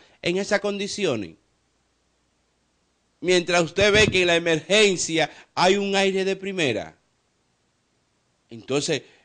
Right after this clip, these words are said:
ese aire de primera que hay en la emergencia, lo que se hizo en la emergencia, se puede hacer en esa sala, para que también los seres humanos que van allá a buscar salud, envejecientes, con dificultades,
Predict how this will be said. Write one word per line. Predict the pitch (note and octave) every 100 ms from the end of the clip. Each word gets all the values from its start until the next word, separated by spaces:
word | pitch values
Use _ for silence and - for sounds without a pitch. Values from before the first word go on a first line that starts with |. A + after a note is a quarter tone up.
| _ _
ese | C#3 C#3 F3+
aire | A3 G#3+
de | G#3+
primera | G#3 G3+ F3 G3 F3
que | F3
hay | F3
en | F3+
la |
emergencia, | F3+ E3+ D#3 E3+ D#3 B2+ A2+ B2+ A2+ - - -
lo | D3 D#3
que | D#3+
se | D#3 D#3+
hizo | G3+ A#3
en |
la | A#3
emergencia, | A3 F#3 E3+ C#3+ - B2+ - _
se | - E3 C3+
puede | C#3 D3+
hacer | D3+ D#3
en | C#3+
esa | C#3 B2
sala, | - C#3 E3+ F#3+ F#3+ _ _ _ _ _ _ _ _
para | D3 C#3+ C3+
que | C3+
también | C3+ A#2+ B2 D3+ E3 C#3+ - - _
los | A#2 C3
seres | - D#3 F3+ F3
humanos | D#3+ D#3 D#3+ C#3+
que | B2+
van | C3 D#3+
allá | D#3 D3
a |
buscar | C3 A#2+ D#3 E3+
salud, | E3+ D3+ C#3 A#2 F#2+ - _ _ _ _ _
envejecientes, | G#2+ A2 A#2+ B2+ A2+ - C3 E3+ D#3 A#2+ - A2+ G#2+ _ _
con | - A#2+
dificultades, | C3 B2+ B2+ B2 A#2 G#2 C#3+ C3 A2 G2